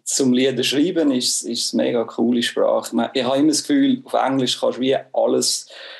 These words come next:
äh, kannst wie alles bringen und, und, und, und in die Melodie verpacken oder in, in einen gewissen Rhythmus. Und es passt meistens. Und da muss man jetzt bei der Mundart doch ein bisschen mehr,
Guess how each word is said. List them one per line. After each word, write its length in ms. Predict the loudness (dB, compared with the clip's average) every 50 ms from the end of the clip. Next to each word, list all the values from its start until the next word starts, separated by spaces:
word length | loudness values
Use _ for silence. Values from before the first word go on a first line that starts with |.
| -20 _ -4
äh, 320 | -2 -2 0 0 0 -2 -2
kannst 180 | -4 -4 -2
wie 100 | 0 0
alles 400 | 2 2 2 2 0 0 -2 -4
bringen 460 | -2 -2 0 2 2 2 2 2 2 0
und, 220 | 2 2 0 0
und, 240 | 0 0 0 0 -2
und, 300 | -2 -6 -6 -6 -8 -10
und 280 | -6 0 0 0 0
in 60 | -2 -6
die 120 | _ 0
Melodie 460 | 0 2 2 0 0 0 0 0 0
verpacken 720 | -2 -4 -6 -4 -2 -2 -2 -2 -4 -8 -6 -2 0 0
oder 180 | 0 0 0 0
in, 300 | 2 2 2 2 2 0
in 140 | -2 -2 -2
einen 120 | -2 -2
gewissen 420 | -2 -2 -2 0 0 0 2 2
Rhythmus. 400 | 2 2 2 2 0 0 0 0
Und 120 | 0 0 0
es 160 | 0 -4 -2
passt 400 | 0 0 0 2 0 -4 0 0
meistens. 600 | 0 2 2 0 0 0 0 0 -2 -2 -2 -2 -4
Und 120 | -2 0
da 140 | 2 2 4
muss 220 | 4 2 2 2
man 140 | 0 -2 -2 -4 -12 -16 -16 -16 -18 -20 -20 _ _ -2
jetzt 380 | -2 -2 -2 -4 -6 -4 -4 -2 -2
bei 80 | 0
der 100 | 2 2
Mundart 580 | 2 2 4 2 2 2 2 2 2 0 -2 0 0
doch 260 | 0 0 -2 -4 -2
ein 160 | -2 -2 -2
bisschen 220 | -2 -4 0 2 2
mehr, 480 | 2 4 2 2 2 2 2 0 -2